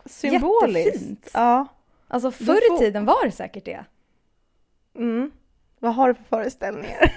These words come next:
Speaker 1: <laughs> Förlåt, men det är intressant att höra. Vad tänker du?
Speaker 2: Nej, men bara liksom när, när mensen var liksom upphöjd på ett annat sätt än vad den har varit senaste tiden.
Speaker 1: Mm.
Speaker 2: Alltså senaste århundradena, liksom.
Speaker 1: Ja. Som något sunt, liksom, som att skicka med något,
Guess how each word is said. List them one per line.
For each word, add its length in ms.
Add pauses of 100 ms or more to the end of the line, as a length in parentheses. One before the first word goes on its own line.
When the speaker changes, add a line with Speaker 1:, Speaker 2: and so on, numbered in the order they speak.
Speaker 1:
<laughs> 160
Förlåt, 380
men 220
det 80
är 20
intressant 460
att 60
höra. 100
Vad 140
tänker 300
du? 60
Speaker 2:
Nej, 80
men 160
bara 240
liksom 320
när, 500
när 240 (200)
mensen 560
var 100
liksom 320
upphöjd 580
på 60
ett 80
annat 220
sätt 300
än 140
vad 100
den 100
har 80
varit 320
senaste 440
tiden. 380 (360)
Speaker 1:
Mm. 480
Speaker 2:
Alltså 200
senaste 560
århundradena, 1200
liksom. 320 (180)
Speaker 1:
Ja. 420 (1000)
Som 260
något 180
sunt, 680
liksom, 300
som 180
att 80
skicka 300
med 220
något, 300